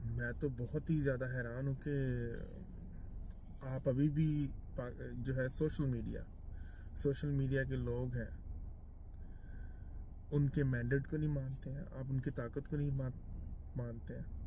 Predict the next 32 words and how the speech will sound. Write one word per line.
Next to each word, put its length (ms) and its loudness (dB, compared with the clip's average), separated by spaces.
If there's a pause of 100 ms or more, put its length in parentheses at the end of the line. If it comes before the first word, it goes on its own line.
(120)
बहुत 460 2
ही 60 -2
अजीब 480 -2
सी 140 -2
बात, 220 -4
बात 520 -6
है। 80 -8 (1200)
अम, 420 -2 (2000)
ये 320 4 (340)
मुझे 340 10
ऐसा 240 6
लगता 320 2
है 100 4
कि 140 0 (160)
ऐसे 380 0
ही 60 4
है 100 4
कि 180 2
आप, 280 0 (140)
अ, 640 -4
सिक्स-, 440 -2 (300)
नाइनटीन 460 2
सिक्सटी 340 0
फ़ाइव 360 0
में 120 2
भी 120 2
हारे, 320 -2 (560)
सेवेंटी 460 2
वन 160 2
में 240 0
भी 100 0
हारे 300 -4